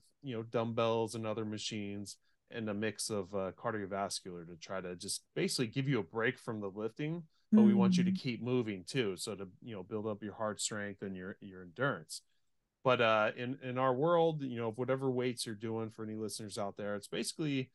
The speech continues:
Speaker 1: you know, you wanna be doing kind of the range of ten to fifteen reps, sometimes maybe all the way up to twenty reps. Uh, but ten to fifteen is, uh, kind of the go-to for what we call hypertrophy. And that's, you know,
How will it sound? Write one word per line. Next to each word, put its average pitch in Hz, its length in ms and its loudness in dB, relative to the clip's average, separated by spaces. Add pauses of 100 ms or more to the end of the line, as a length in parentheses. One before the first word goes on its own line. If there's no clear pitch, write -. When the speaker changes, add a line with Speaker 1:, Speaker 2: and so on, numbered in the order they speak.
(440)
Speaker 1:
you 135 100 0
know, 120 140 4
you 123 160 0
wanna 143 180 0
be 135 140 -2
doing 120 400 0
kind 120 240 -2
of 113 60 -2
the 107 80 -2
range 107 400 -2
of 101 280 -4 (400)
ten 123 300 0
to 127 60 0
fifteen 120 520 -6
reps, 104 400 0
sometimes 113 640 -4
maybe 107 220 -4
all 104 140 0
the 104 60 -4
way 104 140 -2
up 98 120 -6
to 92 80 -10
twenty 104 400 -8
reps. 92 500 -6 (480)
Uh, - 100 -6
but 98 200 -4
ten 170 180 0
to 165 80 2
fifteen 127 640 -2
is, 92 240 -4 (200)
uh, 101 260 -2 (600)
kind 131 160 -2
of 120 80 -4
the 107 80 -2
go-to 113 640 0
for 95 400 -2 (240)
what 113 140 -2
we 110 100 0
call 98 220 -2
hypertrophy. 87 880 -6 (380)
And 98 140 -2
that's, 104 480 0
you 113 60 -8
know, 98 240 -2